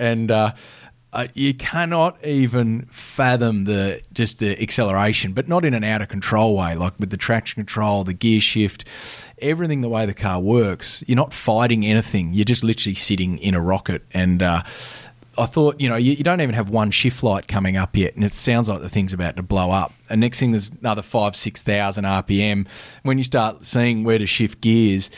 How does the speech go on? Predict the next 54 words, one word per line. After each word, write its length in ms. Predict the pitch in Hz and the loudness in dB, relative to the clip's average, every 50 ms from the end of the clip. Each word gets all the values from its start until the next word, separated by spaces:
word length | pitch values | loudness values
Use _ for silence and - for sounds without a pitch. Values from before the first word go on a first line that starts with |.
| - - - - - - - | -16 -16 -14 -14 -16 -14 -8
uh, 360 | - 104 104 101 101 98 95 | -4 -2 0 0 2 0 0
the 100 | 98 110 | 0 -2
first 360 | 104 - - 131 127 120 123 - | -2 0 2 2 2 2 0 -4
few 220 | - - - 110 104 | -6 -2 0 2 2
times 320 | - 113 107 104 104 98 | 2 2 2 2 2 2
I 60 | 104 | 2
went 200 | 101 101 98 95 | 2 2 2 0
third, 320 | - - 107 104 101 101 95 | 0 2 2 4 4 2 2
fourth, 320 | - - 104 104 98 92 | 0 2 2 2 2 0
fifth, 280 | - - - 101 90 - | -2 -2 -2 -2 0 0
sixth 360 | - - 101 - - - - | -2 -2 -2 -2 -4 -6 -2
gear, 380 | - 104 101 101 98 104 - - - - | 2 2 4 4 4 2 2 0 -4 -8
<laughs> 140 | - - - | -14 -10 -4
like, 200 | - 120 113 120 | -2 -2 0 0
I 40 | 123 | -2
just 140 | 120 120 - | -2 -2 0
had 140 | 135 117 104 | -2 -2 -2
this 100 | 98 - | -4 -4
smile 280 | - 107 101 98 98 98 101 | -4 -2 0 0 2 2 2
on 60 | 101 | 4
my 80 | 104 101 | 2 2
face. 400 | - - 110 92 90 90 - - | 0 0 -2 -2 -2 -2 -4 -4
It 40 | 98 | -4
was 160 | 98 95 - | -4 -6 -4
just 280 | - - 135 113 - - | -2 -2 -2 -2 -2 -2
absolutely 800 | - 131 143 147 147 - - - 113 101 104 110 107 104 95 95 | -2 0 0 -2 -2 -6 -8 -6 -6 -2 0 0 0 0 -2 -4
ridiculous. 560 | 92 92 90 107 123 123 - 120 101 92 - | -4 -2 -2 0 -2 0 0 -2 -2 0 0
And 80 | 185 196 | 0 0
I 20 | |
remember 240 | 226 226 226 165 139 | 2 2 0 0 0
just 180 | 113 107 98 - | -2 -4 -4 -4
jumping 380 | - 120 117 123 120 117 107 | -2 0 0 0 -2 -4 -6
off 140 | 101 101 - | -8 -8 -10
the 100 | - 98 | -14 -16
throttle, 480 | - - - 143 143 120 98 71 - - - - - - - - - - - | -10 -4 -2 0 0 0 -2 -6 -16 -20 -20 -20 -20 -20 -20 -20 -20 -12 -6
and 240 | - 127 127 139 131 | -4 -2 -2 -2 -2
you'd 240 | 135 143 139 131 - | 0 0 0 0 0
probably 260 | 202 233 269 285 220 | -2 -2 -2 -2 -6
pull 240 | - - - 156 139 | -6 -4 0 0 2
about 260 | 120 113 110 107 - - _ _ _ - | 2 2 0 -2 -4 -8 _ _ _ -8
two 200 | - - 160 151 | -4 0 2 2
and 100 | 139 123 | 2 2
a 40 | 110 | 0
half, 500 | 98 104 104 104 104 - - - - - - - - - - - - - - _ _ - | 0 -2 -2 -2 -2 -4 -6 -8 -14 -20 -20 -20 -20 -20 -20 -20 -20 -20 -20 _ _ -4
two 160 | - - 160 | 0 0 2
and 100 | 156 139 | 2 2
a 40 | 117 | 2
half 260 | 120 120 107 101 98 107 | 2 0 0 -2 -4 -4
G 400 | - 113 113 117 113 104 95 95 | -2 0 2 4 4 4 4 2
from 240 | - - 113 101 | 0 0 0 2
engine 360 | 104 110 117 120 113 117 123 107 | 4 4 4 4 4 4 2 2
braking 420 | 104 101 98 98 95 - 104 98 | 2 2 2 2 0 0 0 2
and 100 | 92 98 | 2 4
aerodynamics 1000 | 98 98 95 92 90 98 90 90 90 95 104 101 90 87 - - - - - - | 4 2 2 2 2 0 0 2 2 2 0 0 0 -2 -4 -2 -2 -2 -2 -4